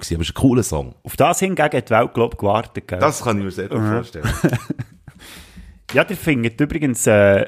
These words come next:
Speaker 2: einen Link zu diesem Video auf Mike Baders seiner, äh, Instagram-Seite.
Speaker 1: Jawohl.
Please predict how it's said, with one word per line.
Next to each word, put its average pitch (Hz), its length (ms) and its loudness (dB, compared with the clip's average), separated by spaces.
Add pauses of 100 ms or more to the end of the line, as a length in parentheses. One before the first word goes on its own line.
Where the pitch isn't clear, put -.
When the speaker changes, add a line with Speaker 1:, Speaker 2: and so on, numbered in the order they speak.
(100)
Speaker 2:
einen 98 120 0
Link 147 280 -2
zu - 60 -10
diesem 135 180 0
Video 135 280 -2
auf 101 120 -2
Mike 107 300 -4
Baders 113 460 -2
seiner, 107 320 -2 (100)
äh, - 60 -4
Instagram-Seite. - 920 -2 (120)
Speaker 1:
Jawohl. 151 300 4